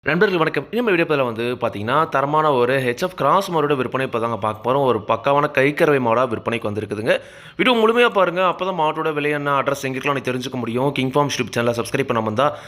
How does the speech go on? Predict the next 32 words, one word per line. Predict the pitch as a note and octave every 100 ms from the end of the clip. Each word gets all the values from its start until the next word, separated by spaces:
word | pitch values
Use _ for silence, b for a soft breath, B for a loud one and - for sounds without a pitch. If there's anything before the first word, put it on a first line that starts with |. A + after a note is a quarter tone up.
| B B A#2
மறக்காம | C3+ G3 G3+ E3+
சப்ஸ்கிரைப் | - E3 E3+
பண்ணுங்க. | C#3 C3 C#3 D3+ C3+
பக்கத்துல | C3+ E3
இருக்கிற | C#3 A#2+ A2+
பெல் | G#2 G2+
ஐகானை | F#2+ A2+ C#3+
கிளிக் | D3 C#3
பண்ணுங்க. | A2 G2+ G2 G2+ B B
இப்போ | - D#3 G#3
நீங்க | E3 D3 C#3+
பார்த்துட்டு | C3 C3 A#2
இருக்க | G2+ C3 C#3+ C3
இந்த | C#3+ D#3+
மாடு | A#2+ B2 A#2+
வந்து | G#2+ A#2+
பாத்தீங்கன்னா, | A#2 A2 G#2 A#2+
ஒரு | C3 G#2+
ஹெச் | G#2 C#3+
எஃப் | C#3+ -
கிராஸ் | A2 C3+ C#3 G#2+
மாடுங்க. | G#2 G#2 A#2+ D#3+ B B B
நல்லா | C3
சுத்த | D3 C#3 - D#3+
காரில, | C3+ A#2 A#2 C#3 C#3
நல்ல | A#2 B2 C#3+
முகலட்சணமான | B2 G#2+ A#2+ A#2 A2+ A2+ C3 A#2+
மாடுங்க. | G#2+ A2 C#3+ D3
பல்லு | A#2+ B2+ C#3+
ஆறு | A#2+ A2+ A#2+
பல் | - B2+
போட்டிருக்கு. | - A2 - G#2+ E3